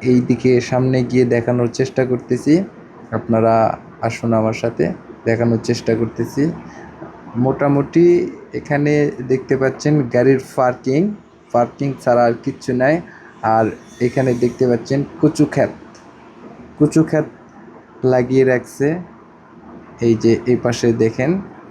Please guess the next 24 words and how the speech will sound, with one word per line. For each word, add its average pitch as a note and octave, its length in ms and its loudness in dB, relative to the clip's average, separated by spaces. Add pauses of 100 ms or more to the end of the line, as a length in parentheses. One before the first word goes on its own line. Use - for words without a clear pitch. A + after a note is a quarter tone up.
(400)
আপনারা, A2+ 400 2 (480)
রাস্তার A#2 420 0
পাশ A#2+ 260 2
দিয়ে B2+ 220 2
যাচ্ছিলাম, B2 520 0 (120)
তাই A#2 180 4 (420)
ভাবলাম A#2+ 460 2
একটা A2 280 -4
ভিডিও A#2+ 380 2 (800)
বানাই A#2+ 300 4
আপনাদের A#2 420 0
জন্য। B2 260 0 (1080)
তো A#2 60 2 (120)
এই C3+ 140 4
তো B2+ 180 2 (160)
অবস্থা A#2 460 0 (100)
রানা A#2 240 2
প্লাজার, A2 500 2 (800)
এখন A#2 240 -2 (120)
কিচ্ছু - 300 0
নাই, D3 240 4
শুধু D#3 520 2 (520)
এই B2 120 2
জায়গায় B2+ 400 2